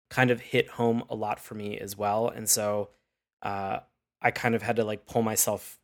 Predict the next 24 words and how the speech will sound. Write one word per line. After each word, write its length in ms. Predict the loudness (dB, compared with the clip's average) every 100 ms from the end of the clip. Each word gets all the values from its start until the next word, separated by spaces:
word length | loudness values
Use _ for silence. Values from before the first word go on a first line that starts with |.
| 0
away 320 | 0 2 0
from 220 | -2 -6 -4
that 300 | -4 -6 _ _ _ -12
because 320 | -10 -8 -6 -6
it 60 |
was 140 | -6 -4
just 200 | -4 -4
too 160 | -2
soon 300 | 0 0 -2
for 140 | -6 -10
me. 280 | -10 -12 -12 -4
But 260 | -2 -2 -2
Free 200 | 2 4
Churro, 400 | 6 6 8 8
I 120 | 4
think 200 | 0 0
I 60 | 2
was 140 | 0
also 320 | 2 2 2
just 260 | 0 -8 -12 _ _ _ _ -2
blown 380 | 4 6 8
away 560 | 6 4 2 2 0 -2 -8
and 160 | -8
amazed 720 | -6 -4 -4 -2 -2 0 0